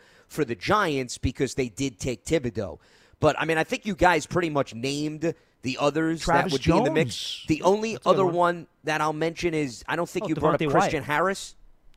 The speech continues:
Speaker 3: Yeah, Christian Harris is a good one.
Speaker 1: Linebacker
Speaker 2: All right.
Speaker 1: from Alabama. I'll
Speaker 2: So
Speaker 1: throw him in there.
Speaker 3: A-,
Speaker 2: So
Speaker 3: and, and the Kobe Dean, by the way, linebacker out of Georgia, too.
Speaker 2: And you know what?
Speaker 1: Yep.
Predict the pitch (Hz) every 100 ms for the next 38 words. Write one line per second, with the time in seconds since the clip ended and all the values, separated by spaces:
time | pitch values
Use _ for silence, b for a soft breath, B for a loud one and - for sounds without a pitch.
0 | - - 180 208 208 240 220 214 196 180
1 | 170 185 - 143 143 143 143 131 143 139
2 | 131 131 101 80 - 120 180 143 131 113
3 | 95 78 190 196 214 214 202 226 - 226
4 | 202 190 277 165 131 135 139 135 139 156
5 | 165 165 160 170 151 147 147 254 233 226
6 | 339 226 - _ _ _ _ _ _ _
7 | _ - 117 123 165 208 285 - _ _
8 | _ _ - 107 156